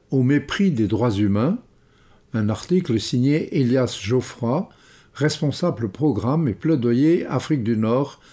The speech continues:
et Moyen-Orient de l'A quatre France. Et dans la rubrique Fondamentaux, Abus de pouvoir dans les églises, qu'est-ce que l'obéissance ?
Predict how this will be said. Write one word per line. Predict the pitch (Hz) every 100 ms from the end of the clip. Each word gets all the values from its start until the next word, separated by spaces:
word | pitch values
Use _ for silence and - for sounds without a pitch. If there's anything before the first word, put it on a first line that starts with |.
| - -
et | 147
Moyen-Orient | 139 135 135 127 107 101 117 143 185 - - _ -
de | 110
l'A | 123 107 139
quatre | 160 139 -
France. | - 101 80 - - _ _ _ _ _ _ _ - - _ _ - - -
Et | 123
dans | 123
la | 113
rubrique | 120 117 143 131 -
Fondamentaux, | - 156 123 113 107 95 127 160 233 - _ _ _ _ _ _ _ -
Abus | 135 131 175
de | 120
pouvoir | 120 156 131 117 147 170
dans | 120 120
les | 127 104
églises, | 107 104 175 202 147 135 - _ - _ _ _
qu'est-ce | 226 240 -
que | 175
l'obéissance ? | 139 117 127 113 - 117 82 - -